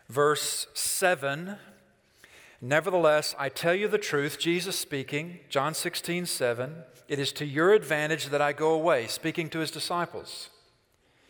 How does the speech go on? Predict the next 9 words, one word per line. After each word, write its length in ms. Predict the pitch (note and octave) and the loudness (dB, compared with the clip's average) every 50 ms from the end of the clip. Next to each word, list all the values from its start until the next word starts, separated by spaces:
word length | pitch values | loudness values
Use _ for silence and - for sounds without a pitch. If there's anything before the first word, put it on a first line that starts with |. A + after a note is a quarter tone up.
| _ - - - - - - - - | _ -20 -20 -20 -20 -20 -20 -20 -14
"For 220 | - - F3+ G3+ - | 0 4 4 6 6
if 180 | G3 F3+ - | 4 4 4
I 120 | F3+ E3 E3 | 4 2 2
do 180 | D3 E3+ E3+ | 0 -2 -2
not 260 | E3+ F#3+ G#3 C4 - | 0 0 0 0 2
go 180 | - A#3 G#3+ F#3+ | 4 4 6 6
away, 360 | D#3+ C3+ B2 G#2 G#2+ A#2+ C3+ | 4 4 2 2 2 0 0
the 160 | - A2+ D3+ | 2 2 2
Helper," 840 | C#3 C#3+ - - A3 A#3 C#4 - - - A2 F2 E2 G#2 D#3+ G3 | 2 0 -2 0 2 4 4 4 2 -2 -6 -4 -2 -2 -4 -4